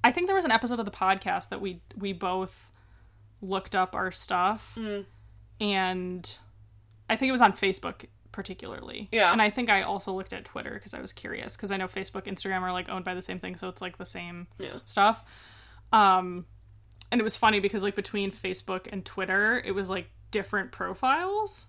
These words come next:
Speaker 1: So I was
Speaker 2: Oh,
Speaker 1: like,
Speaker 2: wow.
Speaker 1: and I was like, This makes sense, though, because I feel like a lot of this stuff, like, I feel like I'm much more, like, I don't post a lot on Twitter, but I, like, like stuff and, like, retweet.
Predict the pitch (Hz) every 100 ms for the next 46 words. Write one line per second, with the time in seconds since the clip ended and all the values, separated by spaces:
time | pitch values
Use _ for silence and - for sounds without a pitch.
0 | - - 208 262 285 277 269 226 214 233
1 | 226 175 185 - - 240 220 208 220 202
2 | 262 269 254 - 415 392 226 202 220 208
3 | 202 220 208 208 190 190 185 190 190 -
4 | - 190 185 - - - - - - -
5 | - 214 202 226 208 202 196 185 190 -
6 | 190 185 180 180 180 185 - - - -
7 | - - 202 - 254 269 - 294 - 277
8 | 302 285 320 320 233 202 190 185 - 185
9 | 185 - - 185 190 175 180 180 170 -
10 | 190 190